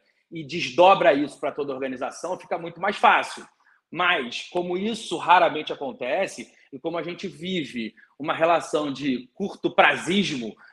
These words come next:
as empresas precisam encontrar, especialmente aquelas empresas listadas em bolsa, é, que se permitem, é, menos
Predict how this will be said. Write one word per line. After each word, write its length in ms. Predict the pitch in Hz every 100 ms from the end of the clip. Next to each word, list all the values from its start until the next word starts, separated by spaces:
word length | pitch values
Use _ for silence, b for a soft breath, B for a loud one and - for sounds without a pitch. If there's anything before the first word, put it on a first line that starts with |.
| B -
as 180 | 127
empresas 340 | 147 160 170 -
precisam 500 | 160 - 202 175 170
encontrar, 360 | 160 165 151
especialmente 500 | 147 - 214 190 175
aquelas 300 | 165 160 151
empresas 380 | 151 151 156 143
listadas 480 | 151 135 151 151 123
em 80 | 135
bolsa, 560 | 135 156 151 - 123 104 B B B -
é, 140 | 151
que 140 | - 151
se 140 | 170
permitem, 880 | 170 170 147 170 175 156 139 120 B B -
é, 220 | 143 147
menos 680 | 151 175 208 202 143 143 -